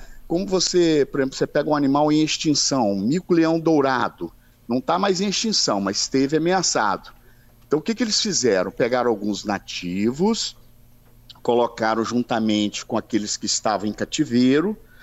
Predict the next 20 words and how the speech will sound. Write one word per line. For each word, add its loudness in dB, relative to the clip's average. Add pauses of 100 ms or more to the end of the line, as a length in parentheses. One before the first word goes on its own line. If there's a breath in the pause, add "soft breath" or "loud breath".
(160 loud breath)
porque -2
o 2
animal 0
em -2
cativeiro, 0
ele 0
não 0
tem -2
os -4
hábitos -2 (300 soft breath)
do 0
animal 0
nativo. -4
O -6
nativo, -4
ele 2
é 0
mais -2
esperto, 0
né? 2